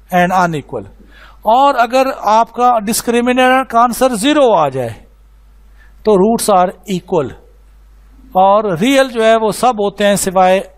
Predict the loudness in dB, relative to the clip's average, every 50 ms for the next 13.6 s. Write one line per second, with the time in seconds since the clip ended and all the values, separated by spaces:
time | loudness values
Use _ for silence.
0 | -12 -6 -4 -4 -2 0 0 -2 -2 -2 -4 -6 -6 -6 -6 -6 -8 -8 -8 -10
1 | -16 -20 -20 -20 -20 -10 -4 -2 -2 -2 -2 -4 -2 0 2 0 0 0 -4 -4
2 | 0 0 0 0 0 -2 -2 -2 0 0 0 0 0 -2 -4 -6 -4 -2 0 2
3 | 2 2 4 2 2 2 0 -4 -6 -2 0 2 2 2 0 0 0 0 2 2
4 | 0 0 -4 -4 -4 -2 0 0 2 2 2 0 0 0 -2 -2 0 2 2 0
5 | 0 -2 -8 -16 -20 -20 _ _ _ _ -20 _ _ _ -2 -2 -2 0 -2 -2
6 | 0 2 2 2 0 -2 -4 -2 0 0 0 0 -4 -4 -4 -6 -8 -8 -4 -2
7 | 0 2 2 2 0 -2 -2 -2 0 2 2 2 2 0 -4 -6 -6 -2 2 2
8 | 2 2 0 -4 -4 -2 0 0 0 0 0 0 0 0 0 -2 -4 -6 -6 -4
9 | -2 0 2 2 2 2 2 0 0 2 2 2 0 -2 -4 -10 -20 -20 -20 -20
10 | -16 -4 0 0 0 2 0 -2 0 0 0 0 -2 -2 -4 -2 -2 -2 -2 -2
11 | -6 -6 -4 -4 -2 -2 0 2 2 2 2 2 2 2 2 0 -2 -6 -8 -6
12 | -6 -2 0 0 0 0 0 -2 -2 -2 -2 0 -2 -4 -4 -4 -8 -8 -4 0
13 | 0 2 2 2 0 -2 -2 0 0 2 2